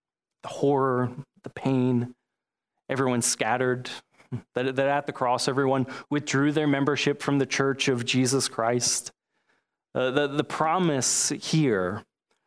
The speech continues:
says that those who sow with tears will reap songs of joy.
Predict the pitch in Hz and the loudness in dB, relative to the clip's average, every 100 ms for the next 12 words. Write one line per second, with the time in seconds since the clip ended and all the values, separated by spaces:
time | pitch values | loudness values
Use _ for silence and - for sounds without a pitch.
0 | _ - 151 143 143 127 151 185 175 - | _ -4 0 0 0 0 2 2 0 0
1 | 139 - 151 147 135 - 165 120 92 - | 0 2 2 2 2 0 -2 0 0 -4
2 | - - - - _ _ _ _ - _ | -4 -4 -4 -10 _ _ _ _ -20 _
3 | _ 127 160 165 139 139 131 - - - | _ 0 2 2 2 2 2 0 -6 -2
4 | - 131 123 117 113 107 107 - - _ | 0 2 2 2 2 2 0 -4 -8 _
5 | _ _ 123 110 - 92 - - | _ _ -6 -4 -2 -2 -4 -8